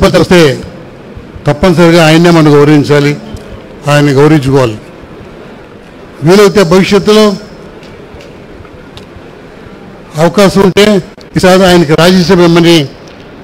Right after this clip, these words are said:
నేను పవన్ కళ్యాణ్ కోరదాం అనుకుంటున్నాను. అంతటి,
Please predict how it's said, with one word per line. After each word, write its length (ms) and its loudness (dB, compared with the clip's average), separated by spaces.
నేను 260 0
పవన్ 260 -2
కళ్యాణ్ 500 2
కోరదాం 320 -2
అనుకుంటున్నాను. 400 -8
అంతటి, 320 0